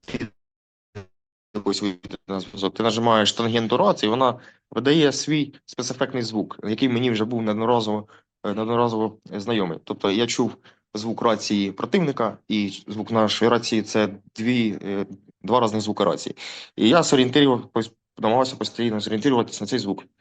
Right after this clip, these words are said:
У мене є побратим андроїд, і, е, також неодноразово я замічав його кашель. В нього, ну, мені здалося, що в нього бронхіт, навіть. Він так кожні двадцять-тридцять хвилин він покашлює легеньким кашлем.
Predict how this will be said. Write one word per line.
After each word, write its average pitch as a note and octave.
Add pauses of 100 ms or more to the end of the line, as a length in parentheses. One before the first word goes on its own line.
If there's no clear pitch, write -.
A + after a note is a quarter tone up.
(400)
У A#2
мене B2+
є B2+
побратим C3+
андроїд, G2+ (300)
і, G2 (560)
е, - (160)
також A#2+
неодноразово A2+
я A2
замічав A#2
його A#2
кашель. F2+
В F#2+
нього, G#2 (880)
ну, D3+
мені A#2+
здалося, A2
що G#2+
в -
нього G2+
бронхіт, A2
навіть. -
Він A#2
так -
кожні C#3
двадцять-тридцять C3
хвилин F3+
він D#3+
покашлює C3+
легеньким A#2+
кашлем. -